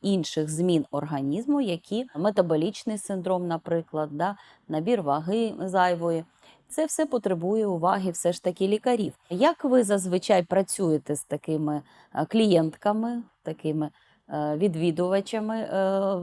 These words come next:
бо я не можу їх хворими назвати, да? Це процеси фізіологічні старіння.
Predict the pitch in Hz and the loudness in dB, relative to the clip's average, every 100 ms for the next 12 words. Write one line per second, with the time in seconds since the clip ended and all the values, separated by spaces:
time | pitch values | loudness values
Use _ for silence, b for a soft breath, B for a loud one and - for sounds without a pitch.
0 | 175 165 175 185 185 208 233 208 190 - | -4 0 2 4 4 2 2 0 -2 2
1 | 233 190 139 139 151 151 143 - 143 180 | 2 4 2 0 -2 0 0 0 0 2
2 | 240 - 170 170 B B - 185 208 202 | 2 0 -2 -2 B B -4 -2 -2 -2
3 | 233 - 220 226 240 269 311 - - 151 | -4 -4 -4 0 0 2 0 -2 -8 -6
4 | - 156 156 143 139 135 | -4 -2 -2 -2 -2 -6